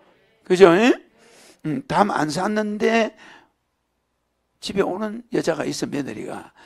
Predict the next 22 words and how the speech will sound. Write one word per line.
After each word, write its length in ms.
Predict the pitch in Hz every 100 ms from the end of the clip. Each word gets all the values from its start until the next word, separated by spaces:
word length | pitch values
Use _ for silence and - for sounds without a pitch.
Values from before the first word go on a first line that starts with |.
| - -
근데 480 | 202 175 202 226 _ _ _ _ _ _ _ _
시어머니가 580 | - - 262 185 170 156
자기 280 | 147 160 165
애기 360 | 165 156 165 - _ _ _
이렇게 260 | 180 180 -
만지면, 520 | - - - - - _ _
"아이, 120 | -
그렇게 300 | 175 226 220
하지 200 | 196 151
마세요, 400 | 165 139 180 190
어머니. 480 | 135 131 - - - _ _ _ _ _ _
어머니, 280 | - 202 214
손 240 | 170 226 220
좀 120 | 180
씻고 280 | - - -
오세요." 400 | 147 147 - - _ _ -
그 120 | -
애를 400 | 202 233 208 180
입에다 380 | 302 208 185 165
뭘 260 | 147 202
그렇게 220 | 190 180 -
뭘, 380 | 147 - 143